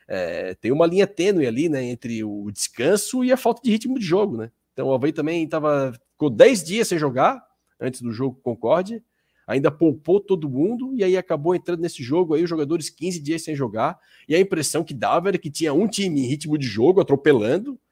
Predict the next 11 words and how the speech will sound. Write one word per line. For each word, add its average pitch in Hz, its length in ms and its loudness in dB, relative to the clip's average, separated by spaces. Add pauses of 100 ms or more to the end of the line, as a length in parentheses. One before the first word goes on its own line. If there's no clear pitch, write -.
(260)
fisicamente 147 640 -2
muito 156 320 4
acima, 185 520 -2 (300)
e 226 80 -4
o 185 60 4
outro 196 240 6
time 208 280 -4
que, 139 400 -8 (460)
teoricamente, 151 560 4
estava 123 240 -4
descansado, 123 800 -8